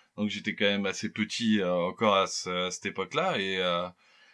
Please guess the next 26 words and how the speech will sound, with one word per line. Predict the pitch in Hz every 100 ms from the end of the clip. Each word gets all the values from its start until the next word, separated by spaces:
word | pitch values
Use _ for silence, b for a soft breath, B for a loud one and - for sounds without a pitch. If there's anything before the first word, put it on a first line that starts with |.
| b
et | - 101
du | 98 104
coup, | 156
c'est | - 107
vraiment | 95 107 117
la | 101
découverte | 104 - 101 110 113 104
du, | 95 90 92 92
euh, | 87 85 87 90 90
du | 90
film | 95 113 104
d'horreur | 98 92 -
slasher, | - 98 - 139 139 110 - _ _ _ -
euh, | 92 92 90 87 85 71 52 50 50 50
un | 117
peu | 113 117
plus | 131 123
accessible | 117 127 113 139 120
que | 120
d'autres. | 107 127 170 - - _ _ _ _ _
Euh, | 92 98 92 92 95 95 92
et | 98
puis, | - 107 107 107
euh, | 92 90
voilà, | 90 143 135
enfin, | - 92